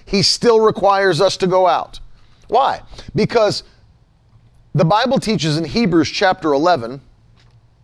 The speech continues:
that without faith, it is impossible to please God. Hebrews chapter eleven.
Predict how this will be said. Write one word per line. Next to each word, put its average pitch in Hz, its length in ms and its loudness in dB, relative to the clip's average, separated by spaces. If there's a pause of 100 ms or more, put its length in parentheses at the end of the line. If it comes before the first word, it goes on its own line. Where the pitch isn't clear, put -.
(520)
that 185 240 -2
without 180 540 0
faith, 233 640 -4 (800)
it 240 180 0
is 214 240 0
impossible 202 1300 -2 (760)
to 196 120 2
please 180 400 0
God. 98 420 0 (920)
Hebrews 170 340 0
chapter 151 320 -2
eleven. 151 300 0